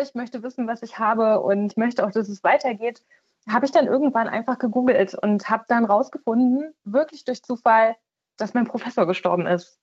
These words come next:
Und das war auf jeden Fall ein Schock. Und ich konnte es gar nicht glauben. Und nachdem ich realisiert habe, was passiert ist, bin ich dann zum Prüfungsamt gegangen und ich habe dem Prüfungsamt gesagt, mein Professor lebt nicht mehr.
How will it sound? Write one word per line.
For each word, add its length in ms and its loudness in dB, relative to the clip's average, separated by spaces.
Und 320 -2
das 280 -6
war 380 2
auf 120 -6
jeden 140 2
Fall 140 0
ein 80 0
Schock. 320 -2
Und 440 2
ich 140 -6
konnte 280 0
es 60 -8
gar 120 2
nicht 160 -2
glauben. 400 2
Und 560 -2
nachdem 380 -8
ich 100 -16
realisiert 500 -4
habe, 140 2
was 160 -2
passiert 400 -4
ist, 340 2
bin 140 2
ich 140 0
dann 160 0
zum 100 -2
Prüfungsamt 540 -2
gegangen 320 0
und 160 -2
ich 100 -4
habe 140 -2
dem 100 2
Prüfungsamt 560 0
gesagt, 540 0
mein 140 2
Professor 640 0
lebt 280 0
nicht 160 -6
mehr. 280 0